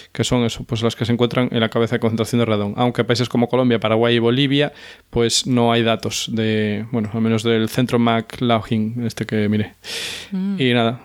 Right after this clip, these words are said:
Speaker 1: finalmente como nota marginal, que sí que recuerdo que en Galicia, pues salieron varias noticias de que, por ejemplo, tuvieron que reformar edificios públicos, que no voy a decir cuáles son, eh, para
Speaker 2: <laughs>
Speaker 1: modificarlos porque habían notado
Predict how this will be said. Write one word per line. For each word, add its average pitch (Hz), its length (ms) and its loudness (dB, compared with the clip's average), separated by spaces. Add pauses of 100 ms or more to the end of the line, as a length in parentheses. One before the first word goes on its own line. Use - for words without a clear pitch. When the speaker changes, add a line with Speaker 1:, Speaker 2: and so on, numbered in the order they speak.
(140)
Speaker 1:
finalmente 127 520 2
como 120 460 2
nota 117 500 2
marginal, 127 520 0
que 123 100 -4
sí 113 120 -2
que 120 100 -2
recuerdo 110 880 -2 (120)
que 120 360 0
en 120 80 2
Galicia, 127 640 0
pues 117 160 0
salieron 117 420 2
varias 117 220 2
noticias 127 340 0
de 117 100 2
que, - 80 -6
por 113 120 -2
ejemplo, 117 200 2
tuvieron 113 300 2
que 113 340 2
reformar 113 360 0
edificios 110 340 -2
públicos, 123 340 -4
que 113 120 0
no 110 60 4
voy 110 80 4
a 110 40 4
decir - 140 -4
cuáles 113 240 2
son, 123 180 0 (680)
eh, 123 400 2
para 113 340 2
Speaker 2:
<laughs> - 0 -
Speaker 1:
modificarlos 120 480 0
porque 120 240 -2
habían 117 220 2
notado 117 640 0